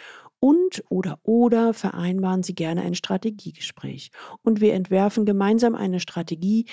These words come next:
die Ihnen die Freude an Ihrer Führungsposition zurückgibt. Die Links finden Sie auch in den Shownotes und die finden Sie unter dem Link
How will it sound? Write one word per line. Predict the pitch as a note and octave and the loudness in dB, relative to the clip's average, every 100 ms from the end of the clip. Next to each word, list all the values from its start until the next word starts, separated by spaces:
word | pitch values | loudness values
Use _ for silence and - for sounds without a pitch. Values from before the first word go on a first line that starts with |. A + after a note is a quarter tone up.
| - - - | -20 -12 0
die | A#3+ C4 | 0 4
Ihnen | C4 C4+ C4 | 4 6 4
die | |
Freude | B3 - G3+ G3 G3+ | 0 0 2 2 2
an | - F3 | -2 -4
Ihrer | F#3+ E3+ | -2 -2
Führungsposition | E3 - F#3 F3+ - G3 F#3+ F#3+ - G3 | -4 -4 -4 -4 -6 -6 -6 -6 -6 -6
zurückgibt. | - G#3 D#3 - - - - _ - - _ | -4 -6 -8 -12 -18 -20 -20 _ -20 -20 _
Die | G3+ | 0
Links | G3 A3+ C4 - | 4 4 4 2
finden | C4+ A#3+ | 2 2
Sie | A#3 - | 2 0
auch | F3+ F3+ | 0 -2
in | F3 | -4
den | E3 | -6
Shownotes | D#3 G#3+ G#3+ G#3+ G#3 G3+ - | -2 0 2 2 2 -2 -4
und | G3 E3+ - | -4 -4 -2
die | G#3+ A#3 | 0 0
finden | A#3 B3+ A3+ A#3 | 0 0 0 0
Sie | G#3 | -2
unter | - F3 D#3+ | -4 -4 -4
dem | D#3 D#3+ | -4 -2
Link | F#3+ G#3 G#3+ | 0 2 -2